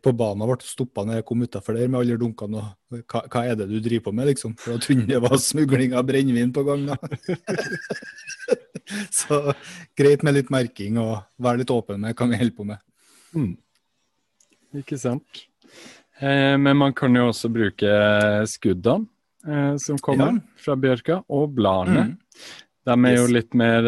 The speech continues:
Speaker 2: eh, bitter da, gjerne. Eh,
Speaker 1: Ja.
Speaker 2: men der er det morsomt å salte dem litt først. Eh, det
Speaker 1: Mhm.
Speaker 2: fjerner jo gjerne bitterhet.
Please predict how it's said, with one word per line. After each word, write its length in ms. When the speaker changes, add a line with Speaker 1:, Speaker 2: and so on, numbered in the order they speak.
Speaker 2:
eh, 40
bitter 460
da, 120
gjerne. 340
Eh, 400
Speaker 1:
Ja. 60
Speaker 2:
men 220
der 220
er 100
det 80
morsomt 540
å 300
salte 520
dem 180
litt 220
først. 500
Eh, 280
det 180
Speaker 1:
Mhm. 100
Speaker 2:
fjerner 360
jo 220
gjerne 300
bitterhet. 600